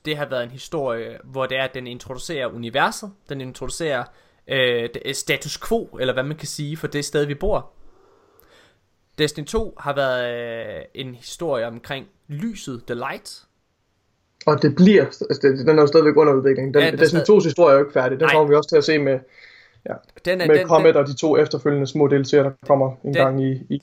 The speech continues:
Speaker 1: lige præcis. Den er en del,
Speaker 2: Net.
Speaker 1: den, den fortæller historien omkring det at være en Guardian, fortæ-, øh, det at være udvalgt, det at være chosen, hvad The Light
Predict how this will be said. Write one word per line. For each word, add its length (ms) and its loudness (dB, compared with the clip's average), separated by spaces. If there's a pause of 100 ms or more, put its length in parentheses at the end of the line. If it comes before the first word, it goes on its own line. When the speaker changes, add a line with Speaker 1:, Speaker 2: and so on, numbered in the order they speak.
(760)
Speaker 1:
lige 180 -12
præcis. 240 -14
Den 160 -6
er 60 -6
en 100 -10
del, 120 -6
Speaker 2:
Net. 160 -2
Speaker 1:
den, 160 -12
den 140 -8
fortæller 280 -6
historien 320 -8
omkring 260 -14
det 80 -8
at 60 -8
være 80 -10
en 100 -16
Guardian, 540 -10
fortæ-, 340 -10
øh, 220 -10
det 80 -6
at 100 -6
være 160 -6
udvalgt, 360 -8
det 60 -8
at 60 -8
være 120 -12
chosen, 360 -14
hvad 140 -10
The 80 -16
Light 260 -10